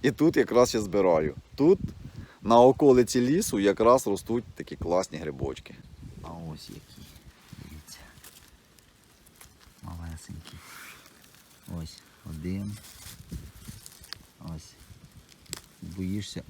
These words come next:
два. Ось є ще і три. Це зовсім.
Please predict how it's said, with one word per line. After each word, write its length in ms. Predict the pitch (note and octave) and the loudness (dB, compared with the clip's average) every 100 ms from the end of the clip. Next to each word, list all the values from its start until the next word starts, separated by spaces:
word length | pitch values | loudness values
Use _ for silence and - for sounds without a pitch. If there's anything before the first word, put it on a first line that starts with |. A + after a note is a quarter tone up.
| - - _ - - | -18 -20 _ -20 -14
два. 520 | D#2 D#2+ F#2 G2 G#2+ - - - - - - - - - - - - - - - - - - - - - | -12 -8 -6 -6 -6 -8 -8 -8 -10 -14 -14 -16 -20 -20 -14 -14 -14 -20 -20 -20 -20 -18 -18 -12 -8 -6
Ось 240 | - - | -6 -6
є 220 | - - | -6 -4
ще 160 | - - | -4 -6
і 380 | - - - - | -8 -10 -8 -8
три. 340 | D2+ D#2 D#2+ - - - - - - - - - - - - - - - - - - | -6 -8 -10 -14 -16 -12 -12 -12 -10 -8 -8 -10 -14 -14 -12 -10 -8 -8 -4 -4 -4
Це 140 | G2 | -8
зовсім. 640 | F2 A#2 A#2+ F#2+ D#2 D#2 | -6 -2 -2 -2 -6 -8